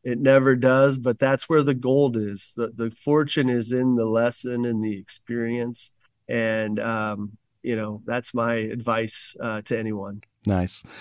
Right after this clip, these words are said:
Speaker 2: Travis, it was great to have you on here. I'm glad we were able to work this out. And, uh,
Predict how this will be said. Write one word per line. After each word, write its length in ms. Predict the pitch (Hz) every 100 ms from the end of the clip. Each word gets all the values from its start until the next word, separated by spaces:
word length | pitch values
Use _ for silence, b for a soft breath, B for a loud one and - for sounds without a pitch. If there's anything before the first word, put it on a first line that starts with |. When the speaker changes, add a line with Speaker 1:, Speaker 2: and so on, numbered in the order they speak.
| B
Speaker 2:
Travis, 360 | - 127 131 -
it 40 |
was 160 | 135 113
great 160 | 139 131
to 80 |
have 180 | 123 120
you 100 | 123
on 200 | 120 120
here. 380 | 117 117 117 113
I'm 140 | - 107
glad 180 | 123 135
we 140 | 131
were 100 | 120
able 120 | 113
to 40 | 104
work 240 | 113 113
this 180 | 113 -
out. 300 | 127 147 - B B B -
And, 480 | 107 110 110 107 110
uh, 300 | 107 107